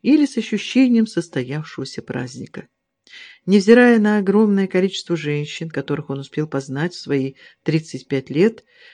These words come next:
ни одна из них не сумела зацепить его настолько,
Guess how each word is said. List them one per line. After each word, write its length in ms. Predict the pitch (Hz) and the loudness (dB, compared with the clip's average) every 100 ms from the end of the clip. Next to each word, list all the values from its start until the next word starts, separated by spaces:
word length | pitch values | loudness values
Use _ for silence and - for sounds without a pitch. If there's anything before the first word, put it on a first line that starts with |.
| _ 160 | _ 0
ни 120 | 170 | 2
одна 460 | 165 143 165 233 | 2 2 4 4
из 120 | 254 214 | 4 2
них 220 | 202 180 | -2 -4
не 80 | 175 | -6
сумела 480 | - 147 190 196 | -6 -2 -2 0
зацепить 500 | 156 151 151 165 185 | -4 -6 -6 -6 -8
его 120 | 156 143 | -8 -8
настолько, 800 | 135 - - 220 233 - - | -8 -12 0 2 2 -2 -16